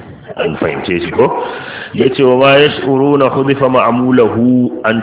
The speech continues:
cire masa ma'amuli, shine maf'ulun bihi. Ma yash'uruna, ba sa shu'urin bihi.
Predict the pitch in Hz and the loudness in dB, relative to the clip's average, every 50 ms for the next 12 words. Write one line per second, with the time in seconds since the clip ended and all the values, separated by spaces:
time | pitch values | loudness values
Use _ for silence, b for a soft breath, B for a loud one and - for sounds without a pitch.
0 | - - 131 127 120 110 110 110 104 - 104 95 87 - - 85 85 87 98 107 | -4 -4 -4 -2 -2 -2 -2 -4 -4 -4 -4 -4 -4 -4 -4 -4 -4 -2 -2 -2
1 | 104 98 95 82 - 110 104 98 92 87 82 - - - - 90 90 85 73 71 | 0 0 0 -2 -2 -4 -4 -2 -2 -2 -4 -6 -6 -4 -4 -2 -2 -4 -4 -6
2 | 73 73 - 67 - - - - - 104 107 101 - - - 85 87 87 85 82 | -6 -6 -8 -8 -10 -10 -6 -4 -2 -2 -2 -4 -4 -6 -4 -4 -4 -2 -4 -4
3 | - 90 110 117 - - - - - - 107 98 107 123 120 120 113 101 98 98 | -2 0 0 0 2 2 0 0 0 -2 -4 -2 0 0 2 2 0 0 -2 -2
4 | - | -2